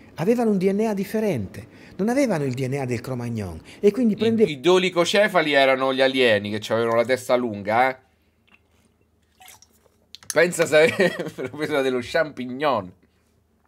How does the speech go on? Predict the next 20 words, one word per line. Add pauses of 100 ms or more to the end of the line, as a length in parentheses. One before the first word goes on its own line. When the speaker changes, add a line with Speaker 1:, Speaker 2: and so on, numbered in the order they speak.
(1160)
Speaker 1:
la
parte
animica (240)
del
Cro-Magnon.
Cosa
hanno
pensato
a
un
certo
punto? (380)
Di
mescolarsi (280)
con
il
Cro-Magnon, (200)
di
diventare
umani,